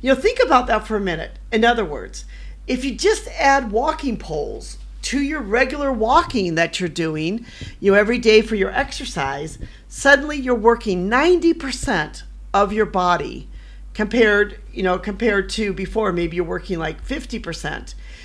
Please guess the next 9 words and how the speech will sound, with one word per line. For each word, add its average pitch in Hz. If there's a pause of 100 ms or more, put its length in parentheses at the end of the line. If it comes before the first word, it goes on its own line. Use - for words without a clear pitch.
(160)
You 226
know, 247
that's 320
because 285
Nordic 247
walking 202
works 196
your 180
entire 226